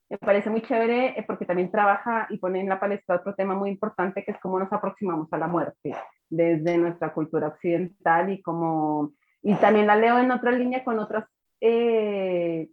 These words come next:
producciones que he visto que se están acercando como a, a la muerte desde una perspectiva no tan materialista, científica, ni tampoco tan religiosa, pero sí como la idea de lo trascend-, de la,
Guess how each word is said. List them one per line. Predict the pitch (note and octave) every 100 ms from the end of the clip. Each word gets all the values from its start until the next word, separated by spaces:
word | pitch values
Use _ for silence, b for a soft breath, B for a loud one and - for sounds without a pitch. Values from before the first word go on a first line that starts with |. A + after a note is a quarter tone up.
| -
producciones | G3 G3 F#3+ G#3 F#3+ G#3
que | -
he |
visto | A3 A3+ A3+ D4 F4 -
que | A3+ A3 B3 A#3+
se |
están | A#3+ G#3+ G#3
acercando | G#3 A3+ A3+ A3 G#3
como | G#3 A3+ A3+ A3 -
a, | - F#3+ F#3+ F#3
a | - F3+
la | F3
muerte | F3 F#3+ F#3+
desde | G#3+ G#3+
una | G3+ F3+
perspectiva | G#3 - G#3+ - F3
no | F3+ G3
tan | A3+ B3 B3 A#3 A#3+ _ _ -
materialista, | G#3+ - G3 G3+ G3 G3+ A3 - G#3+ G#3+
científica, | - G#3 G#3+ G3 G3+ A3+ A3+ - C#4
ni | C4+ B3
tampoco | - A3+ F#3+ G3+
tan | G#3 G#3+
religiosa, | A3 G#3+ G#3+ A#3 -
pero | C4 A#3+
sí | B3+
como | - D4 D#4+
la | D4+ C#4
idea | C4+ C4
de | C#4
lo | C#4
trascend-, | A#3+ B3 G3+
de | E3+
la, | F#3 F3+